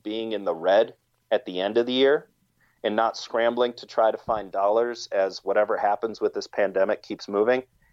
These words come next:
If we can at least get their vendors paid now, we save all these volunteers who are putting on these events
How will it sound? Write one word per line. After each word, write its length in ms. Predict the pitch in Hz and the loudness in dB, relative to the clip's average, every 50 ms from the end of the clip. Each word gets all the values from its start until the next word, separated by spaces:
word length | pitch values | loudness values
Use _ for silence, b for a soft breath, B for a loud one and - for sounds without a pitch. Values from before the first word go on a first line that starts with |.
| _ _ _ - | _ _ _ -2
If 200 | 113 104 - - | 0 0 0 2
we 160 | 117 127 160 | 2 2 2
can 180 | - - 160 | 2 0 0
at 160 | 156 147 - 107 | 0 0 0 -2
least 260 | 117 123 131 - - | -4 -4 -4 -4 -2
get 200 | - 120 - - | 0 0 0 2
their 120 | 113 107 | 0 0
vendors 520 | 95 90 110 113 117 120 123 120 120 120 - | 2 4 4 4 4 4 0 0 0 -2 -8
paid 380 | - - - 120 117 113 - | -8 -4 -2 0 0 -2 -2
now, 440 | 107 107 101 95 87 80 - - - _ _ _ _ _ _ _ _ _ _ _ _ _ _ _ _ _ _ | -2 -2 0 0 -2 -2 -4 -6 -10 _ _ _ _ _ _ _ _ _ _ _ _ _ _ _ _ _ _
we 260 | - 98 104 117 123 | -10 -6 -4 -4 -4
save 520 | - - - - 135 131 127 117 113 - - | -4 -2 2 4 4 6 6 6 4 4 2
all 260 | - 110 123 143 151 | 2 2 4 4 2
these 200 | 147 151 123 - | 0 -2 -4 -4
volunteers 800 | - 123 120 127 131 127 120 - - - 131 123 117 104 90 - | 0 0 2 2 0 -2 -6 -10 -12 -8 -6 -4 -4 -6 -8 -8
who 100 | - 107 | -6 -6
are 80 | 95 | -6
putting 360 | - - - 117 117 117 117 117 | -6 -4 -4 -2 0 0 0 0
on 160 | 117 113 110 | 0 0 -2
these 200 | 107 107 98 - | -4 -6 -8 -8
events 480 | 95 98 104 98 92 87 - - - | -6 -4 -4 -4 -6 -6 -10 -16 -18